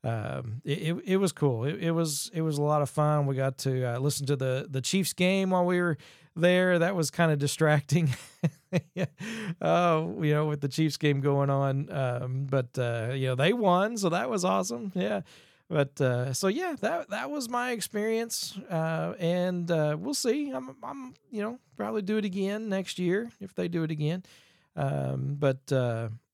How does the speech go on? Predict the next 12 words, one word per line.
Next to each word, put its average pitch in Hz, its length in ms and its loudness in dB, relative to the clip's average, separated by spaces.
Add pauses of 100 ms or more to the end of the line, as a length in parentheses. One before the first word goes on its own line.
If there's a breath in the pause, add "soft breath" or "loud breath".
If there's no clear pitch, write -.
<clears throat> - 160 -8
you 170 380 4
know, 156 160 4
this, 202 300 0
you 190 180 -4
know, 165 140 0
th-, 170 200 -8
it 160 140 -4
wasn't 170 360 2
a, 156 80 0 (160)
a 139 100 -4
large, 147 600 0